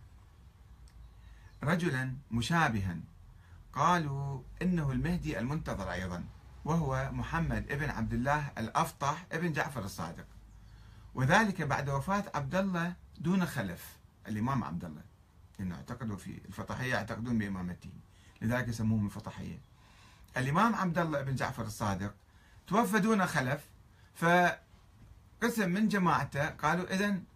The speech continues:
ما عنده أولاد، إذن نفترض وجود ولد له اسمه محمد بن عبد الله وهو المهدي المنتظر،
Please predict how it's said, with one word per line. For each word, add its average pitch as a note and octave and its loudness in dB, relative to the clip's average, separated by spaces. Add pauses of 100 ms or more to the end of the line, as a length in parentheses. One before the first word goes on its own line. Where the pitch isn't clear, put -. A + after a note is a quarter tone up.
(300)
ما E3+ 8
عنده F3+ 6
أولاد، C3 2
إذن F3+ 2 (340)
نفترض F#3 2
وجود C#3 -2
ولد C3 2
له F#2+ 0
اسمه C3 -2
محمد E3 0
بن D3+ -2
عبد A2 0
الله C#3 4
وهو G3 6
المهدي C#3 0
المنتظر، A2 -2